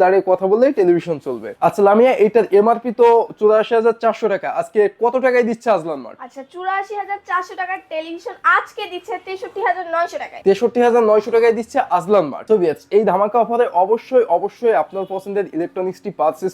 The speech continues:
Speaker 1: করে নিন, কেননা সময় গেলে সাধন হবে না। আচ্ছা, সেকেন্ড কোন টেলিভিশন আছে?
Speaker 2: সেকেন্ড রয়েছে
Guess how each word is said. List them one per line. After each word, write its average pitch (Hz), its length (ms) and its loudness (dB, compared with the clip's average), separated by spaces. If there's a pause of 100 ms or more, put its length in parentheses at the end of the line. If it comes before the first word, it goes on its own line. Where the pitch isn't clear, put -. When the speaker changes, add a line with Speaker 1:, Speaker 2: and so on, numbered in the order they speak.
(100)
Speaker 1:
করে 190 240 0
নিন, 247 120 2 (380)
কেননা 202 320 -2 (140)
সময় 190 300 2
গেলে 240 120 2 (140)
সাধন 165 260 -4 (100)
হবে 120 240 -8
না। 117 60 -10 (360)
আচ্ছা, 185 160 0 (140)
সেকেন্ড 247 280 4 (100)
কোন 240 100 6 (120)
টেলিভিশন 196 400 2 (100)
আছে? - 180 -14 (540)
Speaker 2:
সেকেন্ড 359 420 -2
রয়েছে 359 220 2